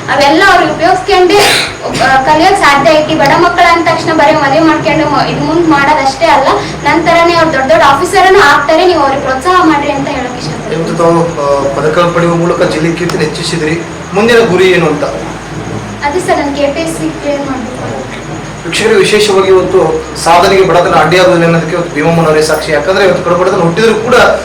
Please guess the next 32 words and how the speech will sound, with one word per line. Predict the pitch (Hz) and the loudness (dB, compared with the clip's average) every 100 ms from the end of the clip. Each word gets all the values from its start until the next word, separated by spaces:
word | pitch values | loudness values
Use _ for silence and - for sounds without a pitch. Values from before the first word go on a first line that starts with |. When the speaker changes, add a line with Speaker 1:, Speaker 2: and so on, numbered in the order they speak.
| - - | -8 -2
Speaker 2:
ಅವತ್ತು | 180 175 | 0 0
ತಾಯಿಯವರ | 156 165 180 180 | 0 2 4 2
ಪ್ರೋತ್ಸಾಹ | 175 185 - 196 | 2 0 0 0
ಮತ್ತು | 180 175 165 | 2 0 0
ಅಣ್ಣನವರ | 165 175 170 165 | 0 2 2 4
ಒಂದು | 165 156 | 2 0
ಬೆಂಬಲ | 151 156 190 185 | -2 0 2 4
ಇವತ್ತು | 165 - - 175 170 | 2 -2 -8 -6 -4
ಶೈಕ್ಷಣಿಕ | 165 170 196 - | 0 0 0 -2
ಪ್ರಗತಿ | - 175 165 | -2 -2 0
ಕಾರಣ | - - 175 | 0 0 2
ಆಯ್ತು. | - 196 190 - - | 0 0 -4 -8 -8
ವಿಶೇಷವಾಗಿ | 160 226 226 208 208 202 | -4 0 2 2 2 2
ಇವತ್ತು | 190 180 | 0 0
ತಳಬಾಳ | 170 196 190 | 2 4 4
ಗ್ರಾಮ | 190 180 | 2 2
ಎನ್ನುವಂಥದ್ದನ್ನ | 170 170 170 170 190 180 156 | 2 0 0 0 2 2 4
ರಾಜ್ಯಾದ್ಯಂತ | 160 196 180 165 175 - - - - | 4 2 2 2 0 0 -6 -12 -6
ತಮ್ಮ | 165 165 156 147 143 | -2 0 2 2 0
ಹೆಸರಿನ | 147 220 226 | 0 2 2
ಜೊತೆಗೆ | 202 190 226 | 2 2 2
ಕೊಂಡೊಯ್ದಿದ್ದಾರೆ. | 190 185 185 185 180 202 208 - - 156 | 0 0 2 4 4 2 0 -4 -10 -8
ಈ | 156 | -6
ಅಂತ | 156 | -2
ಸಾಧಕಿಗೆ | 156 156 175 190 190 180 | 0 2 2 2 0 0
ನಮ್ದೊಂದು | 180 170 175 | 0 0 -2
ಸಲಾಮ್ | 165 175 185 | 0 0 2
ಇರ್ಲಿ. | 175 196 | 2 2
ಹಾಗೆ, | 185 180 202 - - - 165 | 2 2 2 0 -4 -8 0
ಆ, | 170 | 2
ಇನ್ನೂ | 170 208 | 2 2
ಅನೇಕ | 226 190 240 247 | 4 4 4 4